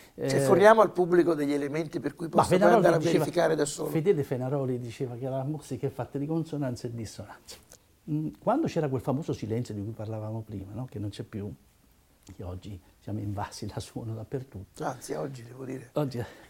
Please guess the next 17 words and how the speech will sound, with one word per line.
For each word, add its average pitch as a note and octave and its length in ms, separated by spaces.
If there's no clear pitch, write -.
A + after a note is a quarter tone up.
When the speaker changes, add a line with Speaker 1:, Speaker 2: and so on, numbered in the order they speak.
Speaker 1:
le - 100
ultime E3 260
parole D3+ 280
Speaker 2:
Sì. C#3+ 240
Speaker 1:
famose. C#3 220
Speaker 2:
Quando B3+ 340
c'era F3 280
questo, B2+ 500
questo C3+ 360
grande C3+ 360
silenzio, G#2+ 640
il F#3 140
modo B3 260
in A#2+ 240
cui C3 380
due E3+ 260
voci D#3+ 420